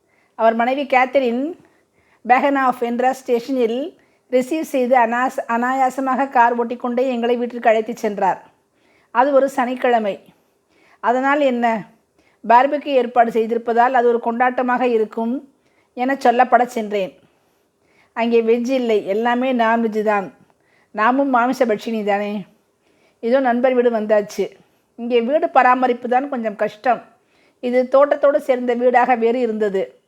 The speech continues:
அங்கே சூரியகாந்தி, ஆப்பிள், இன்னும் பல செடிகளும் பழங்களும் இருந்தன. புல்வெளியின் ஓரத்தில் குழந்தைகள் விளையாடும் பார்க் போல ஊஞ்சலெல்லாம் இருந்தன.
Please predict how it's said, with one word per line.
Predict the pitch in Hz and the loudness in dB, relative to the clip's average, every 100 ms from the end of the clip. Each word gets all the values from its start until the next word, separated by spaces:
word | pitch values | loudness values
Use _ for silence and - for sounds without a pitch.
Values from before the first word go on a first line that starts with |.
| _ _ _ | _ _ _
அங்கே | 214 233 240 254 | -8 -2 2 0
சூரியகாந்தி, | 262 262 269 240 233 220 233 233 | 0 0 2 2 0 0 2 4
ஆப்பிள், | 220 233 254 247 | 4 2 0 -2
இன்னும் | 240 240 277 | -2 -4 0
பல | 262 226 | 2 2
செடிகளும் | 220 233 233 233 247 240 | 0 -2 -2 -2 0 0
பழங்களும் | 214 226 226 233 220 | 2 2 0 0 -2
இருந்தன. | 208 196 185 - _ _ _ _ _ _ _ _ | -2 -4 -6 -8 _ _ _ _ _ _ _ _
புல்வெளியின் | 320 339 349 269 254 240 | -4 2 4 4 2 -2
ஓரத்தில் | 226 240 247 233 247 208 233 339 - _ | 2 2 2 -2 0 0 0 -4 -12 _
குழந்தைகள் | 240 262 294 285 254 | -2 0 0 0 0
விளையாடும் | 233 240 233 240 - | 2 4 2 0 2
பார்க் | 240 277 277 | 2 2 0
போல | 247 262 | -2 -2
ஊஞ்சலெல்லாம் | 247 254 254 247 240 247 | -2 -2 -2 0 0 0
இருந்தன. | 226 202 190 | -2 -4 -6